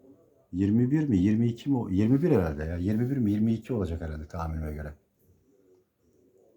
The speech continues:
Ben tahmin ettim o kuşun geleceğini zaten ya. Onu saldığımızda zaten bütün kuşlar yukarıdaydı. Açtırdık kanadını onun. Direkt gitti. Kuş görmedi hiç. Tavanda da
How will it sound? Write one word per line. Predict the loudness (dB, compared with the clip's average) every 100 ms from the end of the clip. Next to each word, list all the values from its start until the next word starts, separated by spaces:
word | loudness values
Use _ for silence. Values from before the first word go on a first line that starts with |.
| _ _ _ _ _ _ _ _ _ _ _ _ _ _ _ -20 -18 -18 _ _ -2
Ben | 0 2
tahmin | 4 6 8 6
ettim | 2 -4
o | -6
kuşun | -4 -4
geleceğini | -4 -4 -4
zaten | -4 -6 -4 -2
ya. | -2 -6 _ -12 -2
Onu | 0
saldığımızda | 4 6 6 4 2 0
zaten | 0 -2
bütün | -4 -8
kuşlar | 2 2
yukarıdaydı. | 4 2 2 4 2 0 -4 _ _ _ _ _ _ _ _ -4
Açtırdık | -4 -2 -4 -4 0
kanadını | 2 4 4 4
onun. | 2 0 _ _ _ _ -2
Direkt | 2 2 0
gitti. | -8 -8 -8
Kuş | -10 -2
görmedi | 2 4 4 0
hiç. | -4
Tavanda | -4 0 0 0
da | -2